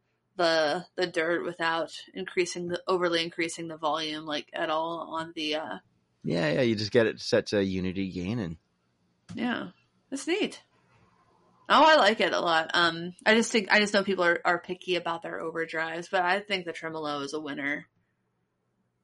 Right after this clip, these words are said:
Speaker 2: Yeah, no, I've really liked the trem the one time I got to play with it before, and I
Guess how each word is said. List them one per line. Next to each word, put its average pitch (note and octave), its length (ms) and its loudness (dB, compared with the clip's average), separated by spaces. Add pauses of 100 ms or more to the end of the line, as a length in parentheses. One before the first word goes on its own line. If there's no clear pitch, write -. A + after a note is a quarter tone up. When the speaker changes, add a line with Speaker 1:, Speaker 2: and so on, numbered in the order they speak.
(920)
Speaker 2:
Yeah, F3+ 160 6
no, C#3 160 6
I've A#2 160 4
really D#3 200 4
liked C#3+ 200 4
the A#2 80 -2
trem A2+ 340 0
the G2+ 380 4
one G2+ 220 0
time G#2+ 200 0
I G#2 80 4
got G2 140 2
to F#2+ 80 -6
play G2 140 2
with F#2 100 -2
it F2 100 -18
before, G2 520 0
and F2+ 200 -6
I F2+ 160 -4